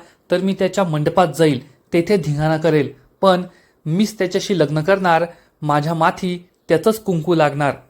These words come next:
असा विचार गौतमी करत असते. त्याच वेळेस दुष्यंत तेथे गाडी घेऊन येतो.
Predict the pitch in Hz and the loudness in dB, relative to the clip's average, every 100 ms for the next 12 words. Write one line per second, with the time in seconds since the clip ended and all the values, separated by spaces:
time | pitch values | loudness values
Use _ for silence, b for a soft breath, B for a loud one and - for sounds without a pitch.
0 | _ - 151 208 208 202 214 170 147 165 | _ -8 -2 2 0 2 0 2 0 0
1 | 170 170 160 156 151 - 127 - b b | 0 0 0 0 -4 -2 -4 -6 b b
2 | _ - 139 131 208 185 180 - _ 151 | _ -2 -2 0 4 4 2 -8 _ -8
3 | 143 160 220 214 208 208 208 147 139 156 | -6 -4 -4 -2 -2 0 0 2 2 2
4 | 151 156 151 156 127 | 2 0 2 0 -2